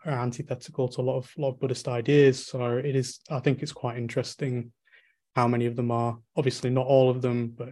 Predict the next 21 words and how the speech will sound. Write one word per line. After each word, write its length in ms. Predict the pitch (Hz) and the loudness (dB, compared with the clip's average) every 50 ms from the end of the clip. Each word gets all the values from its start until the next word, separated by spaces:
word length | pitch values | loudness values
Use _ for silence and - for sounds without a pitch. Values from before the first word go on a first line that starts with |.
| - _ | -14 _
you 100 | 170 139 | -8 -6
know, 160 | 117 113 113 117 - _ _ _ _ _ _ _ _ _ _ _ _ _ _ - | -4 -4 -6 -8 -12 _ _ _ _ _ _ _ _ _ _ _ _ _ _ -4
um, 560 | 135 120 117 117 117 117 113 117 113 113 113 113 _ _ _ _ _ _ _ _ _ _ _ _ - | -2 0 2 2 2 2 0 0 -2 -2 -4 -10 _ _ _ _ _ _ _ _ _ _ _ _ -6
uh, 440 | 127 117 117 117 117 117 117 117 120 120 - - - - _ _ _ 190 | -4 -2 -2 -2 -2 -2 -2 -2 -4 -6 -12 -20 -20 -20 _ _ _ -12
I 40 | 123 | -8
think 200 | 123 123 127 127 | -8 -8 -4 -2
Zongzar, 680 | 127 120 120 123 120 120 123 120 120 120 120 117 117 117 _ _ _ _ _ 196 | 0 0 0 0 0 0 0 0 2 0 0 -2 -4 -8 _ _ _ _ _ -8
uh, 40 | 151 | -6
Khyentse 520 | 127 117 113 117 - - 139 127 - 135 | -6 -6 -8 -4 0 0 0 2 2 0
Rinpoche, 540 | 127 131 127 127 131 - - 131 123 123 120 | 2 2 0 -2 -4 -2 0 2 2 2 2
for 120 | 123 143 | 0 -4
example, 480 | 127 120 131 123 120 120 120 127 123 120 | -4 -2 -2 -2 -2 -2 -2 0 0 0
you 60 | 117 | 0
know, 120 | 117 117 | -2 -2
he's, 260 | 117 120 123 117 113 - | -2 -2 -4 -4 -8 -10
he's 340 | - 165 147 123 117 117 _ _ _ _ _ _ _ _ _ _ _ _ _ _ _ _ _ _ _ | -8 -8 -8 -8 -8 -12 _ _ _ _ _ _ _ _ _ _ _ _ _ _ _ _ _ _ _
quite 260 | _ 131 123 123 - | _ 0 0 0 -2
critical. 640 | - 135 131 - - - - 123 120 120 117 - _ _ _ _ _ _ _ _ _ _ _ _ _ _ _ _ _ - 139 | -4 -4 -4 -4 -12 -4 -4 -2 -2 -2 -6 -8 _ _ _ _ _ _ _ _ _ _ _ _ _ _ _ _ _ -6 -4
Um, 580 | 120 117 117 113 113 113 113 113 113 113 117 - _ - | -2 0 0 0 0 0 0 -2 -2 -4 -6 -14 _ -14
so 200 | - - - 139 | -14 -8 -2 2
yeah, 200 | 127 123 117 117 | 4 4 4 2